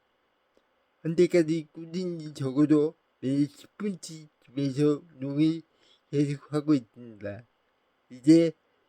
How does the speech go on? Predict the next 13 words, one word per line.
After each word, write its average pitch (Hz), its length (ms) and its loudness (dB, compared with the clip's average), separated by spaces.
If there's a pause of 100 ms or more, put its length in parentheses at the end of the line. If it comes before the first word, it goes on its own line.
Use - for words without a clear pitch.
(100)
습관이 185 720 -4
되었습니다. 110 840 -6 (3000)
요즘은 170 680 2
스타트 - 640 -4
때 185 100 4
이제 147 420 0
운동을 139 540 0
하지 147 220 2
않고 120 540 -2 (640)
거기서 170 520 -2
배운 143 380 -2
걸 151 340 4
가지고 120 640 -10